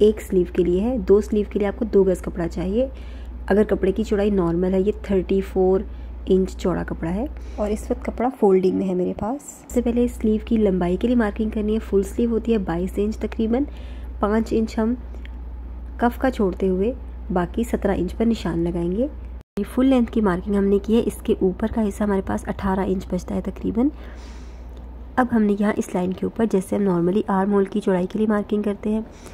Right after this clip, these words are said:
तो यहाँ पर mark करेंगे। ड्रेस में अगर आपने सात, साढ़े सात इंच आर्म होल लिया, तो यहाँ पर आप साढ़े छः से पौने सात इंच लें, मैं थोड़ा सा कम रखें, और एक इंच पर cutting का निशान।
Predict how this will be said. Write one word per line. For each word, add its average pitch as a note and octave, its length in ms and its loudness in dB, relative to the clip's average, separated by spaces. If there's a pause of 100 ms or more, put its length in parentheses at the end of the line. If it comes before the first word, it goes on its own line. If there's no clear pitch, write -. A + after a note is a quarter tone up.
(280)
तो G#3 80 0
यहाँ G3+ 180 2
पर G3+ 120 4
mark E3+ 320 0
करेंगे। G#3+ 400 0 (520)
ड्रेस G3+ 300 0
में A3+ 80 6
अगर A3 140 2
आपने G#3+ 420 0
सात, - 600 -2
साढ़े F3+ 280 -2
सात G#3+ 240 -2
इंच G#3+ 320 -2
आर्म F#3 220 0
होल G3+ 120 2
लिया, G3+ 160 0
तो G3+ 80 -2
यहाँ G3+ 200 2
पर G3 120 -2
आप G3 120 -2
साढ़े F#3 340 -2
छः F#3+ 180 -4
से F#3+ 140 -6
पौने F#3 280 0
सात F#3 280 -4
इंच F#3 200 -4
लें, A3 120 -2
मैं A3+ 100 0 (100)
थोड़ा G#3 160 4
सा A3 100 -4
कम F#3 240 2
रखें, F3 340 -2 (1040)
और G3+ 80 10
एक F#3+ 180 8
इंच F3+ 120 -2
पर - 120 -2
cutting F#3 320 0
का A3 80 -2
निशान। A3+ 420 -2